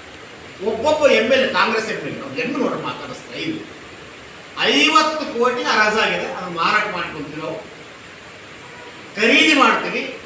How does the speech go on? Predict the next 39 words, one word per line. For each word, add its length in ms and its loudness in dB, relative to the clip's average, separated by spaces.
ನೆಕ್ಸ್ಟ್ 220 -6
ಬಿ 160 -6
ಜೆ 160 -6
ಪಿ 100 -8
ಸರ್ಕಾರ 320 -8
ಇರ್ತದೆ. 300 -12
ಈ 140 0
ಮಾತನ್ನು 440 4
ನಂಬಬೇಕಾ 560 0
ಬಿಡಬೇಕಾ? 520 -2
ನಾವು 280 -6
ಯಾರ 300 0
ಜೊತೆಗೆ 280 -4
ಬದುಕು 280 -10
ಮಾಡ್ತಾ 240 -8
ಇದ್ದೀವಿ, 260 -10
ಯಾರ 320 6
ಜೊತೆ 240 6
ಜೀವನ 240 2
ಮಾಡ್ತಾ 220 0
ಇದ್ದೀವಿ, 180 -2
ಯಾರ 220 4
ಜೊತೆ 140 2
ಯೋಚನೆ 360 4
ಮಾಡ್ತಾ 240 -2
ಇದ್ದೀವಿ, 400 -6
ಯಾರ 320 6
ಜೊತೆ 240 0
ಸ್ಪರ್ಧೆ 440 2
ಮಾಡ್ತೀವಿ 320 6
ಅನ್ನೋ 140 2
ಪ್ರಜ್ಞೆ 720 0
ಈ 80 -6
ದೇಶದಲ್ಲಿ 320 -2
ಇರೋದಾಗಿದ್ರೆ 680 -4
ಮತ್ತೆ 160 6
ಎಲೆಕ್ಷನ್ 280 6
ಯಾಕೆ 160 4
ಬೇಕಿದ್ರು? 460 -6